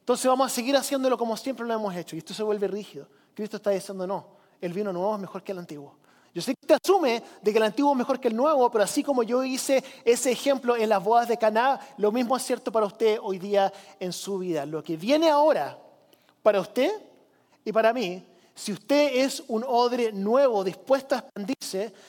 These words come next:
yo creo que Dios quiere hacer algo nuevo en su vida. Eso yo lo creo con todo mi corazón, no solamente en su vida, sino que en esta iglesia también.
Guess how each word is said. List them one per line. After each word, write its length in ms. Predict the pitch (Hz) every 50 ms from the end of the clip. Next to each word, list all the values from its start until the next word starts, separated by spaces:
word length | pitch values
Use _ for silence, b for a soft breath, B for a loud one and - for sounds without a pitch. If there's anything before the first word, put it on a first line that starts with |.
| B B
yo 100 | - 208
creo 100 | 214 233
que 120 | 233 208 196
Dios 140 | 196 240
quiere 200 | 240 - 233 226
hacer 200 | 214 - - 220
algo 180 | 208 226 202 196
nuevo 240 | 180 175 190 214 233
en 60 | 233
su 140 | 220 - 196
vida. 360 | 170 190 247 240 175 - - - _ _ b b b b b b b b b b _
Eso 240 | 214 220 - 277
yo 280 | 254 185 175 220 233 262
lo 180 | 226 220 226 202
creo 160 | 240 254 247
con 160 | 233 247 202
todo 160 | - 226 233
mi 80 | 240 240
corazón, 400 | 233 233 226 214 - 240 226 196
no 80 | 208
solamente 460 | 202 - 247 226 226 226 226 226 - 226
en 60 | 202
su 160 | - - 185
vida, 220 | 175 208 247 262
sino 200 | 247 - 208 202 190
que 40 | 185
en 60 | 208
esta 160 | 208 208 -
iglesia 360 | 165 143 156 214 214 - 185
también. 360 | 165 151 135 139 143 156 151